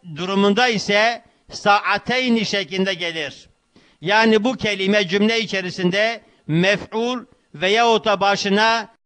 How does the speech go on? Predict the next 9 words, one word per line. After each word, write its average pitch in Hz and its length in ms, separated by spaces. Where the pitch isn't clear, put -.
cer 254 240
harflerinden 208 840
birisi 202 440
gelirse 202 800
bu 196 280
durumda 220 560
saateyni 208 840
biçiminde 196 440
gelir. 196 480